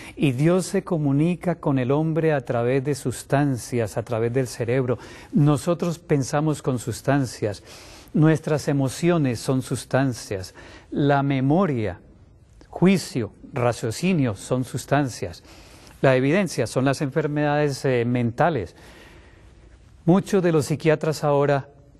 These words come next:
están convencidos que las enfermedades en-, mentales, la esquizofrenia, la depresión, las manías, los maníaco-depresivos tienen un trastorno bioquímico,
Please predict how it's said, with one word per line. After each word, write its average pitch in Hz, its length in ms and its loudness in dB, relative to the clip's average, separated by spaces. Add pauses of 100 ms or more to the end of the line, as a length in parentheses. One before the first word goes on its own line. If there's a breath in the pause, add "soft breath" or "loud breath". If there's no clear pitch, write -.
(120)
están 151 320 0
convencidos 143 760 0
que - 140 -6
las 120 180 -2
enfermedades 123 880 0
en-, 143 380 -6
mentales, 127 680 0
la 113 120 -2
esquizofrenia, 123 1000 -2
la 110 200 -2
depresión, 117 800 -2 (380 loud breath)
las 123 240 0
manías, 120 840 0
los 120 220 -2
maníaco-depresivos 147 1300 0
tienen 139 300 0
un 139 160 2
trastorno 156 840 0
bioquímico, 127 1000 -2